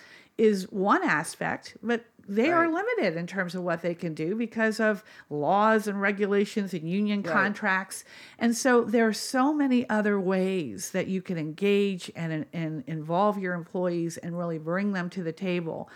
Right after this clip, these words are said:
Speaker 1: And that's what we're discovering right now. We're out there doing focus groups, sixty focus groups with
Speaker 2: Wow.
Speaker 1: hundreds of people across the state, aco-, across the Commonwealth of Pennsylvania,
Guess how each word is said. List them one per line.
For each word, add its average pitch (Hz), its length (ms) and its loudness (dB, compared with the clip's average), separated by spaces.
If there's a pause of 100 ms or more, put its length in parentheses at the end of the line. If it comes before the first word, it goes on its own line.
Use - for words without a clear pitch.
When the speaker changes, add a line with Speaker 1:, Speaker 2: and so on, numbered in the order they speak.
(180)
Speaker 1:
And 233 160 2
that's 330 200 0
what 277 120 -2
we're 233 160 6
discovering 185 640 -2
right 160 200 -2
now. 127 360 -6
We're 170 140 2
out 214 260 2
there 208 100 4
doing 175 220 -2
focus 196 400 -4
groups, 160 260 -6
sixty - 440 -4
focus 202 440 -4
groups - 500 -6 (460)
with 175 280 4
Speaker 2:
Wow. 120 180 -10
Speaker 1:
hundreds 240 580 2
of 208 100 -4
people 160 400 -2
across 185 480 0
the 247 80 -2
state, 170 420 -2
aco-, 170 320 -4
across 190 360 -2
the 214 40 -8
Commonwealth 190 520 -2
of 170 100 -4
Pennsylvania, 170 720 -4